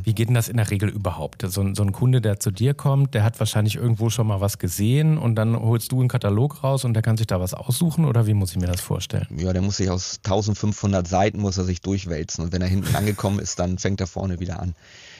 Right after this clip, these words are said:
Speaker 2: Also wir haben, äh, keine,
Speaker 1: <laughs>
Speaker 2: nichts von der Stange. Also bei uns gibt es keine Zauberschublade, die wir öffnen, wo dann fünf Designs drinne liegen und einer darf sich das aussuchen und hinterher die Farbe noch ändern. Ähm, sowas haben wir nicht. Also bei uns ist es ganz wichtig, dass jeder Kunde seinen individuellen Stil erfüllt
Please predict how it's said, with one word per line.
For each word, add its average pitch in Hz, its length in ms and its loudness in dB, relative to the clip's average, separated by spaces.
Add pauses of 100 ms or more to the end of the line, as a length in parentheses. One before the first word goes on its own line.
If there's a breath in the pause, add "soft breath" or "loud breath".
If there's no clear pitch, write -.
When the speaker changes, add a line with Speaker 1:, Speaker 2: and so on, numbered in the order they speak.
(140)
Speaker 2:
Also 98 240 0
wir 104 140 4
haben, 107 380 2
äh, 98 360 0
keine, 101 380 2
Speaker 1:
<laughs> - 20 -20
Speaker 2:
nichts 120 260 0
von 95 120 0
der 87 60 0
Stange. 80 360 -4
Also 98 140 0
bei 101 80 2
uns 101 180 0
gibt - 180 -4
es 92 120 -4
keine 98 240 0
Zauberschublade, 101 840 0
die 90 160 -2
wir 92 80 0
öffnen, 95 640 0
wo 92 100 0
dann 95 180 2
fünf 101 320 -2
Designs 95 440 0
drinne 98 200 0
liegen 95 320 -2
und 87 200 -2
einer 95 240 0
darf 90 180 -2
sich - 140 -6
das - 180 -6
aussuchen 92 440 -4
und 90 100 -2
hinterher 92 240 0
die 90 80 -2
Farbe 98 300 0
noch 82 140 -4
ändern. 92 340 -4 (560 loud breath)
Ähm, 92 300 2
sowas 90 280 -2
haben 82 180 -4
wir 82 80 -6
nicht. 80 220 -6
Also 87 160 -4
bei 95 80 0
uns 92 240 -2
ist 95 120 -2
es 90 140 -6
ganz 101 260 0
wichtig, 98 300 -2
dass - 360 -6
jeder 101 300 0
Kunde 101 520 0
seinen 95 360 -2
individuellen 90 680 -2
Stil 123 540 -4
erfüllt 120 640 -2